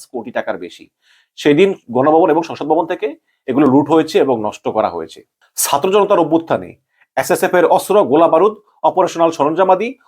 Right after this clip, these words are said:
ও বিবিধ দ্রব্যাদির ক্ষয়ক্ষতি নিরূপণে সংস্থাটি তিন সদস্যের তদন্ত কমিটি গঠন করে। এইসব কমিটি ইতিমধ্যেই গণভবন ও সংসদ ভবনে সরজমিনে পরিদর্শন করে বিভিন্ন অস্ত্র সরঞ্জাম ও দ্রব্যাদি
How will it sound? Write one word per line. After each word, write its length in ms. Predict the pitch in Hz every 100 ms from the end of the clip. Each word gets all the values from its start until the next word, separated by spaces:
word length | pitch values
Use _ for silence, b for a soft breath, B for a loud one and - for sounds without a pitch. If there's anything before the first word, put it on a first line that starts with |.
| b
ও 40 | 160
বিবিধ 360 | 139 175 226 247
দ্রব্যাদির 580 | 160 180 175 165 156 147
ক্ষয়ক্ষতি 300 | 151 165 170
নিরূপণে 400 | 180 175 175 208 - _ -
সংস্থাটি 540 | 151 151 - 175 196 226 _ _ -
তিন 140 | 180 175
সদস্যের 380 | - 151 180 185
তদন্ত 180 | 165 151
কমিটি 260 | 143 139 127
গঠন 220 | 107 104
করে। 180 | 104 82 _ _ _ _ _ _ _ _ 151
এইসব 320 | 185 240 233 208
কমিটি 380 | 170 170 135 135 - _ -
ইতিমধ্যেই 580 | 196 233 202 175 170 202
গণভবন 600 | 147 160 185 156 170 196 277 - _ -
ও 40 | 165
সংসদ 300 | 147 147 202 165
ভবনে 320 | 185 190 208 220 b b
সরজমিনে 520 | - 156 185 214 208
পরিদর্শন 420 | 202 196 190 208 202
করে 160 | 214
বিভিন্ন 260 | 170 156 185
অস্ত্র 260 | 190 - 185
সরঞ্জাম 320 | 190 190 202 180
ও 60 |
দ্রব্যাদি 480 | 147 151 143 165 220